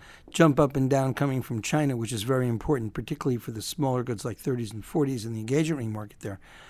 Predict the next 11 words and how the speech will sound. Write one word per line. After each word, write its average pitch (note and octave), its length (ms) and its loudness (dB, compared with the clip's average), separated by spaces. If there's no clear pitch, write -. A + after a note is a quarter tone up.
And D#3 100 2
then D#3+ 140 8
you've C#3 80 6
got B2+ 180 0
the C#3 80 -4
big B2 200 -2
show C3+ 280 0
in A#2+ 120 -2
Geneva B2 400 0
this G#2 240 -8
week. A#2+ 200 -14